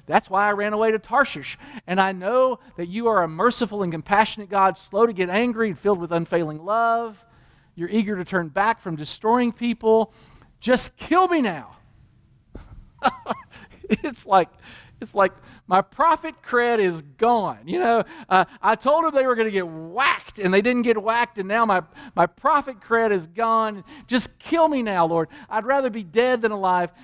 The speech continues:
if what I predicted will not happen." The patience of God with his cat is unbelievable. And Jonah goes and he sulks. He goes on a hill.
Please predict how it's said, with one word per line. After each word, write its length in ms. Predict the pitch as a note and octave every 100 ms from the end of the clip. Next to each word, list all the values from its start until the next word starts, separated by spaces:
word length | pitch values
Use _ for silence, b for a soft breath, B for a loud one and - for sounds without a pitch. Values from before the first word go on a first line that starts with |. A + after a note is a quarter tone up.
| A#3
if 200 | F3 E3
what 160 | G3 G3+
I 80 | G3
predicted 480 | F#3+ F3 F3 E3 C#3+
will 260 | E3+ F3+
not 320 | E3+ D#3+ - _ b
happen." 560 | - D3+ B2 A#2+ G#2+ - _ - _ _ _ _ _ - _ _ _ _ - b b -
The 100 | F#3+
patience 640 | - D4+ D#4+ - D4 -
of 140 | A3
God 380 | E3 D#3 D3+ D3
with 180 | C#3+ C#3+
his 180 | C#3 -
cat 340 | - B2+ A#2+ -
is 260 | C#3+ C3 A#2+ _
unbelievable. 1700 | F3 E3 D3+ D3 D3 C#3 - - _ _ - D3+ D#3 D3+ B2 G2 B2 C#3 - _ _ _ _
And 120 | D#3 D#3
Jonah 300 | F#3 A#3+ A#3
goes 260 | F#3 F#3
and 120 | E3+
he 80 | F#3
sulks. 640 | - D#3+ C3+ - - - - _ _ _ B B B B
He 120 | A3
goes 380 | F3+ B3 D4+ C#4
on 160 | D4+
a 80 | D4+
hill. 540 | - A#3 F#3 F3 D#4+